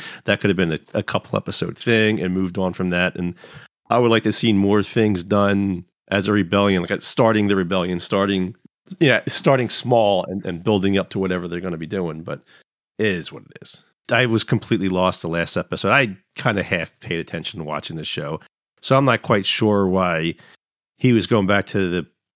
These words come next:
the funeral procession, why the Empire was waiting for him. I don't know why the, the one guy wanted to kill him, the, uh, the lead rebel guy. Like, why did he wanna kill him? Like,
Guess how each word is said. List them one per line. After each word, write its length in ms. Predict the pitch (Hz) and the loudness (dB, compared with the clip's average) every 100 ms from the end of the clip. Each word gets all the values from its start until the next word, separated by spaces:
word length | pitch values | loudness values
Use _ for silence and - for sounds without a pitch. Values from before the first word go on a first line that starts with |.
| - | -6
the 100 | 101 | -6
funeral 480 | - 107 98 101 98 | -2 0 2 2 0
procession, 720 | - - 101 90 - 92 90 | -2 0 0 0 -2 0 2
why 180 | 92 87 | 2 2
the 140 | 87 | 0
Empire 360 | 95 101 - 92 | 0 -2 0 0
was 160 | 90 | 0
waiting 300 | 90 92 78 | 0 -2 -2
for 280 | 95 - 85 | -10 -6 -4
him. 140 | 82 82 | -4 -2
I 80 | |
don't 140 | 90 92 | 0 2
know 80 | 90 | 2
why 320 | 95 98 101 | 4 4 4
the, 260 | 92 87 85 | 2 0 0
the 100 | 90 | 0
one 260 | 101 110 | 2 2
guy 160 | 101 98 | 2 2
wanted 300 | 95 92 87 | 2 0 0
to 60 | 87 | -4
kill 320 | - 98 87 | -2 -2 0
him, 260 | 95 90 | 0 0
the, 220 | 82 87 85 | 0 0 0
uh, 160 | 80 90 - _ _ _ - | -2 -8 -14 _ _ _ -6
the 60 | 85 | 0
lead 280 | 104 107 | 2 4
rebel 320 | 90 95 87 82 | 4 2 2 0
guy. 480 | 92 85 80 87 - | 2 2 2 -2 -6
Like, 200 | - 76 | -10 -6
why 160 | 90 90 | -4 -2
did 100 | 85 | -2
he 140 | - | -4
wanna 240 | 90 82 82 | -2 -2 -4
kill 280 | - 80 82 | -6 -8 -6
him? 220 | 78 76 | -8 -8
Like, 180 | 76 | -10